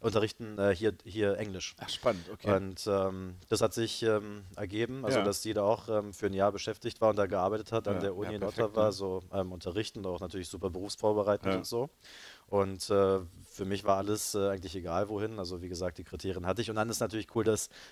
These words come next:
Speaker 1: in Kanada so ein Programm gibt mit Work and Travel, wo man
Speaker 2: Ja.
Speaker 1: sich, äh, so innerhalb von zwei Wochen, ähm, wenn man sich bewirbt, dann hat man zwei Wochen später mit diesem Arbeitsvisum.
Speaker 2: Ja.
Speaker 1: Das heißt,
Speaker 2: Ja,
Speaker 1: ich
Speaker 2: das ist
Speaker 1: durfte
Speaker 2: natürlich
Speaker 1: auch dort
Speaker 2: klar
Speaker 1: arbeiten.
Speaker 2: mit dem Arbeitsvisum, ne?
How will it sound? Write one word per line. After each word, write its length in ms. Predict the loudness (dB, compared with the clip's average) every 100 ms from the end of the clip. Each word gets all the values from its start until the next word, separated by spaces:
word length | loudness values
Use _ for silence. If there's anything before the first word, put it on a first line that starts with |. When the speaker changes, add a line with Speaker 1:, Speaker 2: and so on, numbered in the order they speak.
| -8
Speaker 1:
in 80 |
Kanada 360 | 0 2 4 4
so 100 | 2
ein 80 | -4
Programm 340 | -4 0 0
gibt 160 | -2 -6
mit 160 | -4
Work 160 | -2 -2
and 120 | -4
Travel, 320 | 0 0 0 -2
wo 80 | -2
man 100 | 0
Speaker 2:
Ja. 40 |
Speaker 1:
sich, 280 | 0 -2 -6 -18 -20 -14 -6
äh, 120 | -4
so 100 | -4
innerhalb 220 | 0 0
von 200 | 0 -6
zwei 280 | 0 2 4
Wochen, 420 | 2 -2 -8 -6 -2
ähm, 320 | -2 -4 -6
wenn 120 | -4
man 100 | -4
sich 120 | -6 -8
bewirbt, 300 | -6 -6 -4
dann 100 | -4
hat 140 | -4
man 100 | -6
zwei 180 | -6 -6
Wochen 160 | -6 -10
später 340 | -10 -4 -4
mit 120 | -4
diesem 140 | -6 2
Arbeitsvisum. 580 | 2 2 -2 -6 -4 -2
Speaker 2:
Ja. 60 |
Speaker 1:
Das 100 | -4
heißt, 260 | -4 -8 2
Speaker 2:
Ja, 60 |
Speaker 1:
ich 60 | 4
Speaker 2:
das 120 | 4
ist 40 | 2
Speaker 1:
durfte 200 | 2 4
Speaker 2:
natürlich 80 | 2
Speaker 1:
auch 40 |
dort 100 | 2
Speaker 2:
klar 120 | 4
Speaker 1:
arbeiten. 280 | 4 4 -2
Speaker 2:
mit 40 | 0
dem 40 |
Arbeitsvisum, 480 | 0 0 -4 -10 -10
ne? 120 | -10